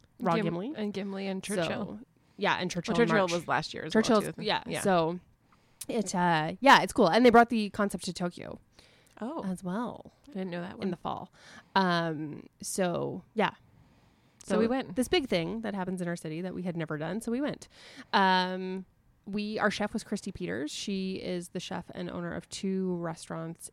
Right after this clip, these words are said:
Speaker 1: in
Speaker 2: Saskatoon.
Speaker 1: Saskatoon.
Speaker 2: Mm-hmm.
Speaker 1: So her menu was very Saskatchewan focused.
Speaker 2: Very, like, organic-y, natural, from the earth to the earth.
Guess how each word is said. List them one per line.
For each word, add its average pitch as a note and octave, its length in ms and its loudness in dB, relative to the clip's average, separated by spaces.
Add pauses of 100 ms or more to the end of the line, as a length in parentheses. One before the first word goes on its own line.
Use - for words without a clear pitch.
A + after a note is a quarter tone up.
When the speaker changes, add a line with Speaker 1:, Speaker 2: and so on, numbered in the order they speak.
(100)
Speaker 1:
in E3 520 -6 (120)
Speaker 2:
Saskatoon. A3+ 500 -6
Speaker 1:
Saskatoon. F3 680 -8 (140)
Speaker 2:
Mm-hmm. G#3+ 220 -2
Speaker 1:
So G3 200 0
her F#3+ 120 -4
menu F3 320 -4
was F3 160 -6
very D#3+ 540 -8 (800)
Saskatchewan F#3 720 -6
focused. - 640 -8 (380)
Speaker 2:
Very, G3+ 280 -2
like, D3 260 -10 (100)
organic-y, D#3 800 -8
natural, D#3+ 760 -6
from E3+ 240 -6
the D#3 160 -6
earth D3+ 420 -4
to - 160 -10
the - 200 -12
earth. E3 460 -10